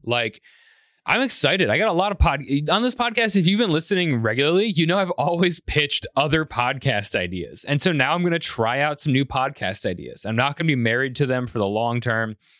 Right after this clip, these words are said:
I'm just gonna knock 'em out, make some series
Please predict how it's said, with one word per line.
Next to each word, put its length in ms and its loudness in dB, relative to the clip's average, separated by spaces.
I'm 120 2
just 160 2
gonna 160 2
knock 320 0
'em 100 0
out, 320 -4
make 220 2
some 160 4
series 680 2